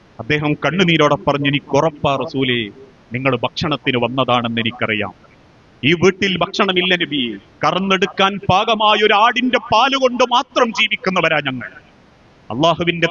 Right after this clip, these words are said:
തിരുദൂതൻ ഒന്നും ശബ്ദിക്കാതെ തിരിഞ്ഞു നടക്കാൻ ഒരുങ്ങുമ്പോ ആ വീട്ടിലുള്ള വീട്ടുകാരി ഒരു കാരക്കയെടുത്ത് ആ മനുഷ്യന്റെ കയ്യിൽ കൊടുത്തിട്ട് പറഞ്ഞു,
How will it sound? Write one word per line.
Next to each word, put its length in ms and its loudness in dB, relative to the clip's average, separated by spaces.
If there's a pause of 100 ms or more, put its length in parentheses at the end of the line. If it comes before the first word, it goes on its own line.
തിരുദൂതൻ 540 0 (440)
ഒന്നും 320 2
ശബ്ദിക്കാതെ 680 0
തിരിഞ്ഞു 380 0
നടക്കാൻ 480 0
ഒരുങ്ങുമ്പോ 480 2 (600)
ആ 80 4
വീട്ടിലുള്ള 600 2
വീട്ടുകാരി 600 2
ഒരു 140 2 (120)
കാരക്കയെടുത്ത് 840 2 (420)
ആ 80 4
മനുഷ്യന്റെ 460 0
കയ്യിൽ 260 -4
കൊടുത്തിട്ട് 460 0
പറഞ്ഞു, 440 -2